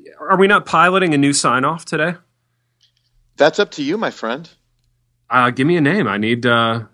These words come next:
Speaker 1: y-, we're, we're doing just random sort of Christian authors, aren't we?
Speaker 2: I mean, I, th-, I think something should be able to dawn on you in the next, like, twenty-one seconds for sure.
Speaker 1: Mm.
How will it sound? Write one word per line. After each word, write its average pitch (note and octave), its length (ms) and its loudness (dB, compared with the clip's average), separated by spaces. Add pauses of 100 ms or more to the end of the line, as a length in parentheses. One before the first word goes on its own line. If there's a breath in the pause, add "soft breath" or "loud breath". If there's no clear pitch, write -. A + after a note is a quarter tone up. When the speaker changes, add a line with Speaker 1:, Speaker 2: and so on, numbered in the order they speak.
(200)
Speaker 1:
y-, C3+ 300 -6
we're, C#3+ 300 2
we're D3+ 160 2
doing E3 300 4
just D3 180 -2
random D3+ 640 0
sort D3 200 2
of C#3+ 60 -2
Christian D3+ 320 -2
authors, B2+ 400 -6
aren't A2 140 -4
we? C#3 40 2
Speaker 2:
I - 20 -2
mean, D3 140 0
I, D#3+ 100 2
th-, - 160 -6
I F#3 80 0
think G#3 200 -8
something F3 340 -8
should B2 260 -8
be C3 180 -2
able B2+ 200 -2
to A#2+ 200 -12
dawn A2 440 -2
on F#2+ 260 -10
you F2 280 -12
in F#2+ 100 -12
the F#2+ 80 -10
next, F#2 340 -8
like, F2+ 160 -4
twenty-one F2+ 520 -6
seconds - 440 -12
for F2+ 160 -10
sure. B2 200 0
Speaker 1:
Mm. A2+ 220 -4